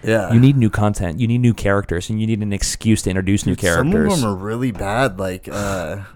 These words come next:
Speaker 1: I was watching one of the episode, it was, like, season seven or eight the other day, and they're doing, like, a paper airplane contest in a
Speaker 2: <laughs>
Speaker 1: warehouse.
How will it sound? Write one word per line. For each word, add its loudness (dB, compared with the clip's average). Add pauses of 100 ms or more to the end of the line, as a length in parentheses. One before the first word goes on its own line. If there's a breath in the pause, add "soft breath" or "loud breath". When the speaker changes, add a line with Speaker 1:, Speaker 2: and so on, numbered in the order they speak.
(360)
Speaker 1:
I -6
was -2
watching 0
one 0
of -2
the -6
episode, -4
it -10
was, -8
like, -6
season -8
seven -2
or -4
eight -6
the -4
other -4
day, -2
and -4
they're 2
doing, 2
like, 0
a 0
paper 0
airplane -2
contest 0
in 2
a 4
Speaker 2:
<laughs> -
Speaker 1:
warehouse. 2